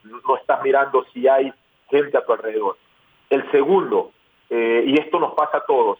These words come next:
el jugador el fin de semana, el apo-, el apoyo fundamental es tu hogar, es tu familia. Y cuando tu familia va al estadio,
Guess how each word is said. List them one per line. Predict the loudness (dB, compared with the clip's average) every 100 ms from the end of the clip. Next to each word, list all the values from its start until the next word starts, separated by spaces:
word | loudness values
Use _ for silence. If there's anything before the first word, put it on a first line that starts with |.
| -6
el |
jugador | -4 0 2 2
el | 0
fin | -4 -6
de | -2
semana, | 0 0 0 0
el | 0
apo-, | 0 -2 0
el | -2
apoyo | -2 0 -2
fundamental | -2 -4 -4 -2 0 0 -2 _ _
es | -2 0
tu | 2 2
hogar, | 4 0
es | 0
tu | -2
familia. | 0 0 0 0 -2 _ _ _ _ -16
Y |
cuando | -4 -2 0
tu | -2
familia | -2 0 2 2
va | 2
al | 0
estadio, | 0 2 4 2 0